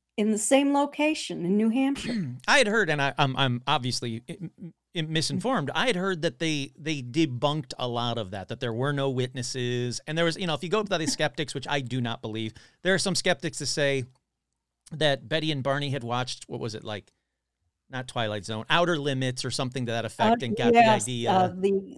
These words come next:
Speaker 1: the Bolero shield.
Speaker 2: Yes, yes, that's, yeah,
Speaker 1: <laughs>
Speaker 2: exactly.
Speaker 1: Yes.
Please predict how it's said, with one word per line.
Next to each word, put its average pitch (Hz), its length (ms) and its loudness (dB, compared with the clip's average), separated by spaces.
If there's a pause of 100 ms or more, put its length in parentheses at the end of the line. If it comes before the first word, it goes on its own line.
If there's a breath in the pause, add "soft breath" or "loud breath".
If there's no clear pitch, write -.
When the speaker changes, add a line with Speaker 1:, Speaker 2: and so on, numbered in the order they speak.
Speaker 1:
the 190 160 2
Bolero 226 640 6
shield. 165 520 0
Speaker 2:
Yes, 165 400 4
yes, 170 220 6
that's, 185 300 2
yeah, 117 260 4
Speaker 1:
<laughs> - 60 4
Speaker 2:
exactly. 135 840 -2
Speaker 1:
Yes. 208 640 2